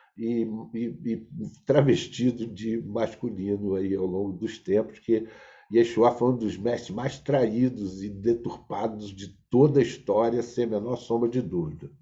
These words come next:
É, então, é, nós precisamos de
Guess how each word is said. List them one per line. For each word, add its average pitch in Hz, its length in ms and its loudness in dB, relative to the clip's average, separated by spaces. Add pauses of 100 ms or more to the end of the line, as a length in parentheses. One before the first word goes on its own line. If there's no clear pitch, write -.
(1300)
É, 95 560 4 (920)
então, 160 580 6
é, 139 340 8
nós 127 180 0
precisamos 139 500 0
de 131 180 -4